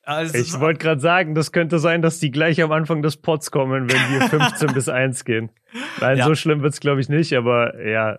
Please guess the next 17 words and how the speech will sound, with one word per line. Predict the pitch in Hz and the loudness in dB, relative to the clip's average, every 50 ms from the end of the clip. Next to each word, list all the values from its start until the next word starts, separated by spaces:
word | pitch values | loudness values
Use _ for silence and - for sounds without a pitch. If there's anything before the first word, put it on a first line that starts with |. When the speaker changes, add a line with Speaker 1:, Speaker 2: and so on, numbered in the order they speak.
| - - | -10 -12
Speaker 2:
mal | - 113 117 120 123 | -8 -6 -4 -4 -2
gucken, | - - 160 - - 139 | -2 -4 -4 -2 -2 -2
wo | 139 123 | -2 0
wir | 120 | 0
die | 120 131 | 0 0
Lakers | 127 131 139 139 143 135 - 156 | 2 2 2 2 0 0 2 2
haben. | 147 156 151 147 131 | 2 2 2 2 0
Heute | 156 170 180 | 2 2 2
ist | 165 190 | 0 0
auf | 170 151 | 0 0
jeden | 180 170 143 | 0 0 0
Fall | - 160 139 | 0 0 0
der | 139 135 | 2 0
Osten | 127 143 143 - - - - - | 0 0 -2 -4 -6 -8 -8 -8
dran. | 123 104 110 117 143 151 - _ _ _ _ _ _ _ _ 90 95 120 | -6 -4 -2 -4 -4 -6 -10 _ _ _ _ _ _ _ _ _ -2 0
Und | 123 127 | 2 2
Speaker 1:
Yes. | 131 | 2